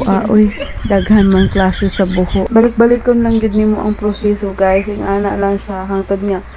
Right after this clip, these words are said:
mahuman na nimo. Tapos magbutang na dayon kag seedling diha.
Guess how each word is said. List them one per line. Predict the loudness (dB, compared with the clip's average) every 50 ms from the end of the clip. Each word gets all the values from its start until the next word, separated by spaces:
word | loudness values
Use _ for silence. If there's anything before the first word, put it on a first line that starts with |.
| -18 -18 -16 -10 -2
mahuman | 0 2 4 4 4 4 4 2 2
na | 2 2
nimo. | 2 2 2 2 0 0 0 -2 -2 -4 -6 -10 -16 -18 -16 -16 -16 -6 -2
Tapos | 0 0 0 -2 -2 -2 -2 -2 -2
magbutang | -2 -2 0 0 -2 -2 -2 -2 -2 0
na | 0 0 0
dayon | 0 0 0 0 -2
kag | -2 -4 -4
seedling | -4 -4 -4 -4 -4 -4 -6 -4 -2 0 0 0 0 -2 -2
diha. | -2 -4 -4 -4 -4 -6